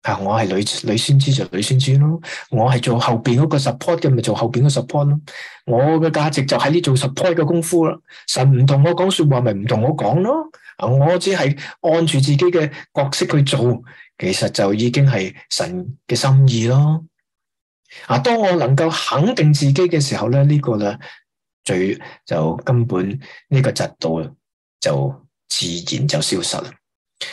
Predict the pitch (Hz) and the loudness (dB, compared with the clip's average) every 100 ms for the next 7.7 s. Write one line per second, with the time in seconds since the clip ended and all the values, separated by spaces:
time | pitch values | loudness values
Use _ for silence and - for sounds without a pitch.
0 | - - 127 110 120 104 - 123 95 - | -10 -2 0 0 0 0 -2 -4 -6 -10
1 | - - - _ - 95 95 98 92 95 | -14 -16 -18 _ -6 -4 -4 -4 -4 -2
2 | 101 107 101 98 110 120 90 87 87 - | -4 -4 -4 -2 0 0 -2 -6 -8 -8
3 | - - - - - - 101 113 120 147 | -10 -12 -12 -14 -12 -6 -2 -2 2 2
4 | 147 151 139 143 120 107 98 98 110 107 | 4 2 2 2 0 0 -2 -2 -2 -2
5 | 107 98 107 104 101 - 92 95 95 85 | -2 -2 -2 -2 -4 -4 -6 -4 -4 -4
6 | 92 110 92 - 107 92 98 - - - | -4 -4 -4 -4 -4 -6 -10 -18 -20 -8
7 | 98 95 120 - - 104 | -6 -4 -4 -4 -4 -2